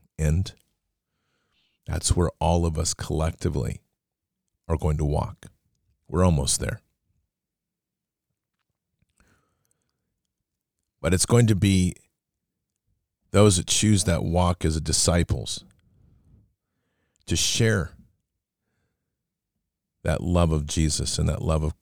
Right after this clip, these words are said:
Christ in our hearts and to trust in God to refresh the many bones.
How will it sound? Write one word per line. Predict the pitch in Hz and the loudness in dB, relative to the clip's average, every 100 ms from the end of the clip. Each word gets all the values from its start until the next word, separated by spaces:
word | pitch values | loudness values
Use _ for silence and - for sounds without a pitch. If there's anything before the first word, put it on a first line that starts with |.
| - | -8
Christ | - 73 73 - - - | -4 -2 -4 -8 -6 0
in | 85 | 2
our | 73 | 2
hearts | - 80 - - - - _ _ _ _ _ _ _ _ - | 0 -4 -4 -10 -12 -12 _ _ _ _ _ _ _ _ -4
and | 82 | -4
to | - | -2
trust | - - 101 - - | -2 2 2 2 2
in | 82 | 2
God | 78 80 78 73 _ _ _ _ _ _ _ _ _ _ _ _ _ _ _ _ _ _ _ - | 2 0 0 -4 _ _ _ _ _ _ _ _ _ _ _ _ _ _ _ _ _ _ _ -8
to | 80 | -2
refresh | 82 - 85 85 - | -2 2 0 0 -2
the | - | 0
many | 76 73 | 0 0
bones. | 65 73 - - - | 0 -2 -4 -6 -12